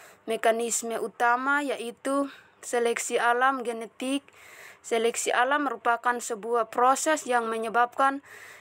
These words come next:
sifat waris yang berguna untuk berlangsung hidup dan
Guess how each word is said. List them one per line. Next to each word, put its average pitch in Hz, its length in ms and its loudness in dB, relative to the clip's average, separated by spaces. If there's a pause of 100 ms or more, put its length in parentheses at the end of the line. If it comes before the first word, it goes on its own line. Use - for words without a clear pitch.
(140)
sifat 240 480 0
waris 254 560 2
yang 226 160 -2
berguna 226 480 -2
untuk 247 480 -4
berlangsung 247 800 0
hidup 262 400 -4
dan 233 320 0